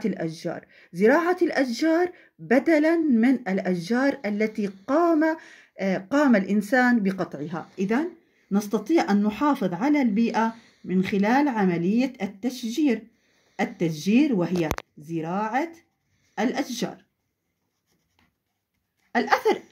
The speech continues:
السلبي الآخر للإنسان هو قطع الأشجار. نلاحظ كثيرا يقوم الإنسان بقطع الأشجار في الغابات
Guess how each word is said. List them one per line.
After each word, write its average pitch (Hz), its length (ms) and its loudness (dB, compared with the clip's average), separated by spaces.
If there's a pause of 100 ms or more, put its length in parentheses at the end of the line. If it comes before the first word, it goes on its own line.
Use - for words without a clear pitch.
(140)
السلبي 202 460 2
الآخر 190 520 0
للإنسان 247 600 2
هو 220 120 6
قطع 254 300 -4
الأشجار. 165 500 -8 (480)
نلاحظ 370 400 4
كثيرا 254 640 0 (340)
يقوم 214 520 2
الإنسان 247 720 0
بقطع 285 460 -2
الأشجار 220 600 0
في 269 120 -4
الغابات 190 680 2